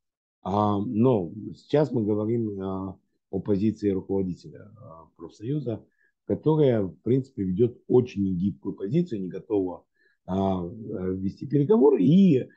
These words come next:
я сейчас просто перечисляю обвинения в её адрес, потому что я, этот, а, бывшая министр просвещения и бывшая одна из руководительниц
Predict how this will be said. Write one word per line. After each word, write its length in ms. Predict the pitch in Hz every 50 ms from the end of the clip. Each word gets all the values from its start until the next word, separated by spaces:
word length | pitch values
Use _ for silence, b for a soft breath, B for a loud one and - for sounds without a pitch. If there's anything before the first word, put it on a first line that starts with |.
| b b -
я 160 | - 127 147
сейчас 160 | 139 143 110
просто 280 | - - 131 123 - -
перечисляю 500 | - 107 95 - - - 127 120 107 90
обвинения 460 | 80 92 101 110 113 113 104 98 92
в 60 | 85
её 260 | 92 95 98 104 113
адрес, 440 | 131 139 127 117 110 101 - - _ _ _ _ _ _ _ _ -
потому 180 | - 98 104
что 140 | 98 - -
я, 260 | 95 95 92 92 104 -
этот, 440 | - 98 95 90 - 101 85 - -
а, 320 | 95 92 92 92 92 87 87 _ _ _ _ _ _ _
бывшая 440 | - 92 104 127 131 - - 117 104
министр 480 | 98 92 95 101 110 104 - - 92 80
просвещения 760 | - 92 85 82 - 87 - - - 110 107 98 90 87 82
и 40 |
бывшая 420 | 78 78 92 104 101 98 - 98 87
одна 280 | 80 80 95 95 92
из 100 | 85 73
руководительниц 880 | 82 82 - - 92 92 90 87 85 78 - - 87 - _ _ _ _